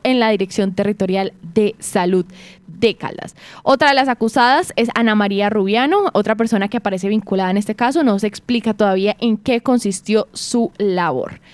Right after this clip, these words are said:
Y, pues, es un proceso que arrancó en el año dos mil quince, pero hubo varios impedimentos de los jueces por diversas razones. Terminó en casos del Juzgado Quinto Penal de Circuito y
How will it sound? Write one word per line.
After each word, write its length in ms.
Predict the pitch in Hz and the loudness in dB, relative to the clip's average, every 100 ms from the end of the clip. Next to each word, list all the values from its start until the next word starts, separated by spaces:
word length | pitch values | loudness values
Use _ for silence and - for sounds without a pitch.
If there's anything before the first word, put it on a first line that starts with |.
| - - - - - | -20 -20 -20 -10 -2
Y, 200 | 339 392 | -2 0
pues, 240 | 294 262 | 0 0
es 100 | 240 | 0
un 80 | 262 | 0
proceso 340 | 294 254 277 | -2 -4 -6
que 120 | 285 | -4
arrancó 320 | 240 214 208 208 | -4 -4 -4 -4
en 60 | |
el 120 | 214 | -2
año 220 | 233 226 196 | -2 -2 -2
dos 240 | 208 202 | -2 -2
mil 200 | 254 277 | -4 -6
quince, 320 | - 294 302 | -8 -6 -4
pero 240 | 311 226 202 | 0 2 2
hubo 180 | 208 | 2
varios 320 | 220 220 240 - | 0 0 -4 -2
impedimentos 680 | 294 277 254 220 202 202 208 | -2 0 0 0 0 -2 0
de 100 | 208 | 0
los 120 | 202 | -2
jueces 300 | 220 247 262 | -2 -2 -2
por 200 | 240 202 | -4 -2
diversas 520 | 185 196 196 202 202 | -2 0 0 0 -2
razones. 480 | 160 180 254 320 339 | -2 0 0 0 -2
Terminó 420 | 247 202 196 233 | 0 0 2 2
en 80 | 262 | 0
casos 320 | 277 285 285 | -2 -4 -2
del 160 | 233 208 | -4 -4
Juzgado 400 | 208 202 190 - | -6 -4 -6 -4
Quinto 300 | 247 233 233 | -2 -2 -2
Penal 320 | 196 185 175 | -2 -2 -2
de 120 | 240 | -2
Circuito 560 | 214 190 302 269 285 302 - - - - | -2 -4 -4 0 0 -2 -10 -20 -20 -4
y 260 | 330 359 | -2 -2